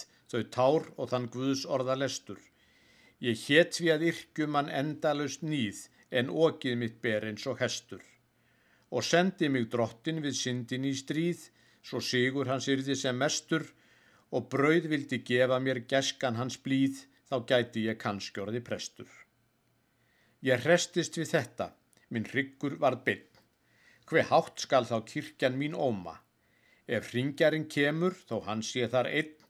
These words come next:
skal hvelfingin boðskapinn róma. Svo fannst mér að auðmýktin fattl ekki neinn, sem fór með þá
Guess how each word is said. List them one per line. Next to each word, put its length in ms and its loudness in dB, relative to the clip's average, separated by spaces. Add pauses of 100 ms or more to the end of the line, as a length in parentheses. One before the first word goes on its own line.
(260)
skal 320 0
hvelfingin 720 -4
boðskapinn 680 -2
róma. 440 -4 (920)
Svo 200 0
fannst 340 0
mér 300 4
að 240 2
auðmýktin 580 -4
fattl 400 -4
ekki 240 -4
neinn, 240 0 (380)
sem 200 -6
fór 280 -2
með 180 -4
þá 80 4